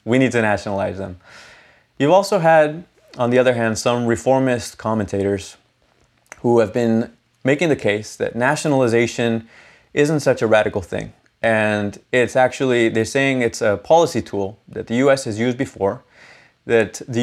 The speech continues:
U S actually has a long and rich history of nationalizing industry, particularly in wartime. And this is true. It's, it's actually an example that when the ruling class finds themselves up against the wall,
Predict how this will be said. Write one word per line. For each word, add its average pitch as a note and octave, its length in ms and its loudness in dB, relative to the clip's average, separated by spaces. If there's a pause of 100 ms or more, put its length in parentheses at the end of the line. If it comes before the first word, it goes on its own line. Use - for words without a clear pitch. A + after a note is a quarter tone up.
(120)
U C#3 100 4
S C3 140 0
actually C3 320 -2
has A#2+ 300 2
a A2 40 -4
long C3 460 2
and A#2 80 -2
rich B2+ 220 -2
history A2+ 540 -4
of G#2+ 400 -2
nationalizing G#2 1040 -2
industry, A2 540 -6 (320)
particularly C3+ 640 2
in G#2+ 160 0
wartime. F#2+ 500 0 (800)
And A2+ 140 0
this B2 140 0
is A2 100 -2
true. A2 280 0
It's, G2+ 180 -6
it's F#2+ 200 -4
actually A#2+ 560 0
an G#2+ 100 -8
example G#2 580 -2 (440)
that G#2+ 360 2
when C3+ 240 2
the C#3 80 2
ruling C3+ 200 0
class A2+ 340 0
finds B2+ 340 2
themselves A2+ 640 2
up A2+ 160 -2
against G#2 300 -2
the G#2+ 60 -4
wall, F#2+ 440 2